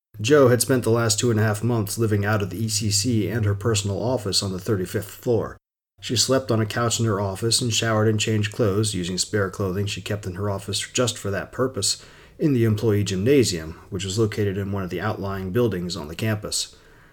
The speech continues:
She was more than ready for a long bath in her own bathtub and then a little vacation. Before the crisis hit, she had planned to go up to Boston to visit Carlton and Allison.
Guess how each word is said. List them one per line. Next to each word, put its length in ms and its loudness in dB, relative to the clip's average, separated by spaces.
She 200 6
was 180 8
more 260 6
than 140 4
ready 220 4
for 160 -4
a 40 -4
long 360 2
bath 340 0
in 60 -4
her 160 0
own 160 4
bathtub 580 -2
and 180 -4
then 280 2
a 100 -8
little 160 -6
vacation. 680 -6
Before 300 6
the 100 6
crisis 460 2
hit, 220 -4
she 160 0
had 160 2
planned 220 2
to 40 -2
go 180 0
up 120 -2
to 80 -6
Boston 560 0
to 100 -4
visit 320 2
Carlton 460 -2
and 100 -12
Allison. 540 -6